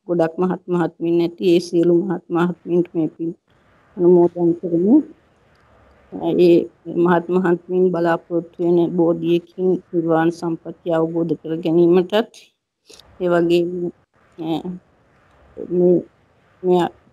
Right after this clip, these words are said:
ලෝක වශයෙන් හා, අ, ලෝක වශයෙන් අවශ්‍ය, අ, ප්‍රාර්ථනා කරන දේවල් ඉටු වීමටත් මේ සි-, මේ සිතුවිලිකින් උපකාර වේවා.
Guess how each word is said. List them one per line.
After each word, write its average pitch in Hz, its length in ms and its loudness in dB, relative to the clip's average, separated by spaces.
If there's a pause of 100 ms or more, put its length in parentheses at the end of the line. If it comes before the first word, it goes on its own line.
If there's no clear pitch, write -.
(160)
ලෝක 180 240 2 (120)
වශයෙන් 175 560 0
හා, 190 280 -2 (420)
අ, 180 80 -14 (140)
ලෝක 175 300 0
වශයෙන් 175 440 -2 (120)
අවශ්‍ය, 185 440 -4 (680)
අ, 165 60 -10 (880)
ප්‍රාර්ථනා 180 480 -4
කරන 180 300 -8
දේවල් 180 440 -2 (400)
ඉටු - 200 -20
වීමටත් 185 580 -4
මේ 185 180 -8
සි-, 175 340 -14 (160)
මේ 185 200 -4
සිතුවිලිකින් 180 800 -6 (540)
උපකාර 170 540 -2
වේවා. 170 460 0